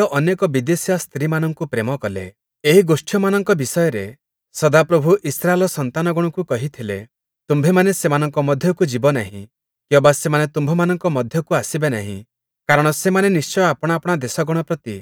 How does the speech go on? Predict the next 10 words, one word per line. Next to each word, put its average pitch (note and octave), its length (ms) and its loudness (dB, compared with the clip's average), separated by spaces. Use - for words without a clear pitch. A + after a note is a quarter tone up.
ତୁମ୍ଭମାନଙ୍କ F3+ 600 2
ମନକୁ D3+ 440 -2
ବିପଥଗାମୀ D#3+ 640 -2
କରିବେ।" G2+ 400 -6
ସଲୋମନ D3+ 440 4
ଏମାନଙ୍କ E3+ 420 0
ପ୍ରତି E3+ 280 -2
ପ୍ରେମରେ C#3 380 0
ଆସକ୍ତ C#3 460 -8
ହେଲେ। G#2 300 -6